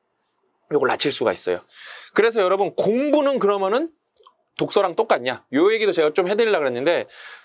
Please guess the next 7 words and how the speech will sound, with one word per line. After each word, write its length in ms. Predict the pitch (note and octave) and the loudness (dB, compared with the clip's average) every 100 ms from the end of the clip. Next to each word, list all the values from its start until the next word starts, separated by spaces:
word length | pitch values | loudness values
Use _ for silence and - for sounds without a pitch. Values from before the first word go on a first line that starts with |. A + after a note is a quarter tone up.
| - | -2
여러분 260 | E3+ F3 D3 | 2 2 0
공부는 580 | - G3+ B3 A#3+ A#3+ A3 | 0 2 4 2 2 0
크게 440 | - B3 G#3+ B2 _ _ _ - | 0 0 0 -4 _ _ _ -10
두 140 | - | -4
개예요. 480 | F3 F3+ A#2 A#2+ G#2+ _ _ _ - | 0 2 2 0 -2 _ _ _ -4
교양 480 | D#3 F3+ G#3+ G#3 G3 | 2 2 2 -2 0
공부, 520 | F#3+ F3+ F3+ C#4+ | 0 2 2 0